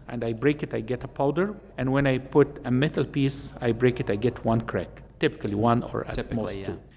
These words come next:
Speaker 1: This goes to a very different trick that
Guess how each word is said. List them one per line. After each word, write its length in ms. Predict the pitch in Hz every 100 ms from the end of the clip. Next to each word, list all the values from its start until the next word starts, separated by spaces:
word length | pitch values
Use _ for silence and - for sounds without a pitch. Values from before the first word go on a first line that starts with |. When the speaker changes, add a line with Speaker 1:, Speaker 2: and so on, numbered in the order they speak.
| -
Speaker 1:
This 360 | - 143 220 -
goes 400 | 180 170 254 247
to 140 | -
a 80 | -
very 420 | 127 131 151 180
different 540 | 165 151 151 147 135 139 - -
trick 220 | - 127 - - -
that 140 | 120